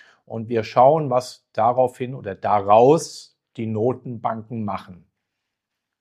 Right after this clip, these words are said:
Für uns, unsere Notenbank, unsere E Z B, lautet die Schlagzeile seit gestern: Eine zweite Zinserhöhung kommt frühestens nach der Sommerpause.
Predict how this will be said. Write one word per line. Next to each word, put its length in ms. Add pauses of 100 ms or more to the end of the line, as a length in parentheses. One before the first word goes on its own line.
(460)
Für 160
uns, 300
unsere 420
Notenbank, 720
unsere 320
E 140
Z 260
B, 340 (1040)
lautet 380
die 120
Schlagzeile 920 (480)
seit 320
gestern: 600 (1200)
Eine 300
zweite 540
Zinserhöhung 880
kommt 260
frühestens 1080
nach 500
der 200
Sommerpause. 880